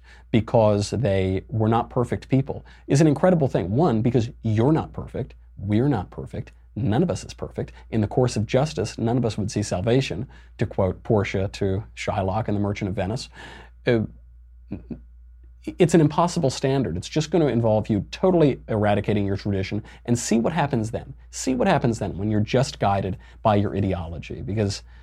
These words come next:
ideologies have taken hold and what, and destroyed tradition a number of times in modern history. The French Revolution, the Russian Revolution, Nazi Germany, uh, communist China. Uh,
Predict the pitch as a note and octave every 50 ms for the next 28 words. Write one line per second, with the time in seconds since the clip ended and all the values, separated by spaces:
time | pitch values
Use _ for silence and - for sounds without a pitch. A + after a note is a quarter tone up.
0 | - - - - - - - - C3+ D#3 F#3 F3 D#3 D#3+ D#3+ D#3 C#3 C3+ C#3+ C#3
1 | C3 - A#2+ G2+ - - A#2+ A#2+ A#2 C#3 C#3 B2+ A#2 A2 A2+ G#2+ G2 F#2 F2+ F#2
2 | G#2 G2+ - - A2 G#2 G2 C#2+ - - - - - - - - - A#2 - -
3 | C3 B2 A#2+ A#2 - - A2 G#2+ G2+ - G#2+ G2 G2 G2+ G#2 A#2 C3+ C3 B2 -
4 | - A2+ G#2+ G2+ F#2+ F2+ F2+ G#2 G2+ G2+ G2+ G2 G2 F#2+ A2+ G#2 G2 - - -
5 | E2+ - - - - - - G#2+ - - G#2+ G2+ G2+ - - G2+ F#2+ G2 G2 G2+
6 | G2+ G2+ - - F2 F2+ F#2+ G#2+ G#2 G#2 - - G2+ G2 F2+ F2+ F2 F2 E2+ F2+
7 | F2 F2 - - - - - - - - - A2 G#2 A2 - - - - A2 G2
8 | A2 G2+ G2 G2+ G2+ F#2 D2+ D2+ D2 - - - - - - - - - G2 F#2
9 | F2+ E2 B1+ - C3+ - - A#2 A2+ A2+ A2+ A2+ A2 G2+ G2 - - - - -
10 | - A#2 G#2 G2+ G2+ G2 E2 B1+ - - - - - - - - - - - -